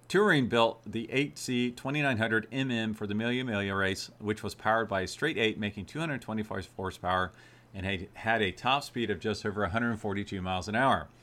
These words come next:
Touring also worked extensively with aerodynamic principles at the time, learning how to decrease drag to increase speed and acceleration, resulting in the creation of the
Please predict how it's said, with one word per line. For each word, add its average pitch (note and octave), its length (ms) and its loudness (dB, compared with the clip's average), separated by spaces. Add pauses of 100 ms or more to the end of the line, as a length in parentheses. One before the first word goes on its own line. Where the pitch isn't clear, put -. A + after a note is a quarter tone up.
(420)
Touring D#3+ 340 2
also F3+ 380 4
worked A#2+ 260 2
extensively G#2 720 -2
with F#2 280 -4
aerodynamic A2 600 0
principles A2 480 -6 (160)
at C3 200 2
the D3+ 80 -8
time, F#2+ 420 -2 (400)
learning A#2 300 2
how A#2+ 260 2
to C3 160 -6
decrease B2 600 -4
drag F#2+ 420 2
to A2 180 -10
increase C#3 400 -4
speed G2 320 -6
and F#2+ 100 -6
acceleration, F2+ 720 -6
resulting G#2 480 -4
in G2 140 0
the F#2 60 -6
creation G2 420 -4
of F2+ 100 -2
the F#2 140 -6